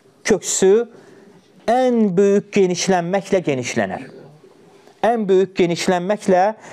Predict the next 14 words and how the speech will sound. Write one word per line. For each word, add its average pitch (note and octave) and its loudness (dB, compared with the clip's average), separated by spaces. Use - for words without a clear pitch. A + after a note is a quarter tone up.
insanın F#3 0
köksü F#3 -2
genişlənər, E3+ 0
rahat G3 0
olar. G#2 -4
Və C3+ 0
ona G3+ 0
görə G3+ 2
ən B3 0
böyük G#3 2
səbəb G3 -2
nədir? G3 -2
Yəni, D3 -2
insanda F3 0